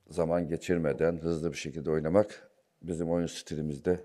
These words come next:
önemliydi. Bugün, e, kaybedilen iki puandan dolayı üzüntü, üzünlüyüm. Ama asıl üzüntüyü veren tabii, e, kırk beş, kırk bin kişiden fazla seyirci sahada varken,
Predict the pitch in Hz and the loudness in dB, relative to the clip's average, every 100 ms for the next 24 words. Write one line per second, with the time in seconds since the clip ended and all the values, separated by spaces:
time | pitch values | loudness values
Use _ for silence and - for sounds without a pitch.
0 | - - - - 82 80 78 80 73 92 | -8 -20 -8 -2 2 2 2 0 -2 -2
1 | 104 - _ - - - _ _ 90 90 | -6 -8 _ -20 -20 -20 _ _ -2 0
2 | 80 98 - 95 80 80 78 87 80 73 | 2 0 -2 -4 -2 -2 4 6 6 2
3 | 78 76 76 - - 73 76 71 69 69 | 0 -2 -4 -6 0 2 2 0 2 2
4 | 69 71 76 - 78 71 76 69 76 73 | 0 -2 -4 -2 -2 -2 -4 -2 -2 0
5 | 85 87 - - 76 73 87 - 95 78 | -2 -4 -14 -8 -2 2 2 0 0 -2
6 | 78 76 - 76 76 92 104 - 78 80 | -4 -4 -2 2 4 4 4 2 2 0
7 | - - - - - - 78 78 78 76 | -2 -14 -20 -20 -20 -14 -6 -2 0 -2
8 | 76 71 - 78 - - - 82 - 78 | -4 -10 -6 -6 -6 -14 -16 -16 -8 -8
9 | 69 - 65 76 76 73 76 71 - 73 | -6 -8 -2 -2 2 0 0 -4 -2 -2
10 | 73 - - 71 71 73 71 73 69 78 | -2 -4 -2 0 2 2 2 2 0 -4
11 | 78 | -4